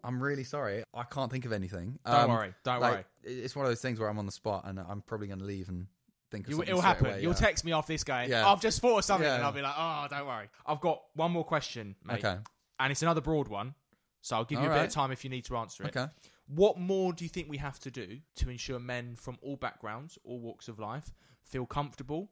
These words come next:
Speaker 2: feel safe in opening up about their mental health issues or just their general mental health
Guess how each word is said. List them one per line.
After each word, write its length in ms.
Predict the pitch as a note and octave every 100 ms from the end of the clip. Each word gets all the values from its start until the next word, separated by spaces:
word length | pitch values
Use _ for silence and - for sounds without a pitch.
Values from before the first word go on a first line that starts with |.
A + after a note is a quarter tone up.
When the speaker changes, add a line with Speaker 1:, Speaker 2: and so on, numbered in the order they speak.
| _
Speaker 2:
feel 200 | - B2
safe 440 | A#2 C3+ A#2+ B2+ -
in 160 | A2 -
opening 400 | C#3 C3+ C3 A#2
up 200 | - -
about 220 | - A2 A2
their 80 |
mental 240 | A2+ D#3 E3+ A#2+
health 60 |
issues 300 | G2+ - A2+ -
or 200 | - F#3 A3
just 420 | D3+ C#3 - _
their 120 | B2+
general 360 | A#2+ D#3 D3 A#2+
mental 300 | G#2+ - G2
health 320 | F#2+ A2+ -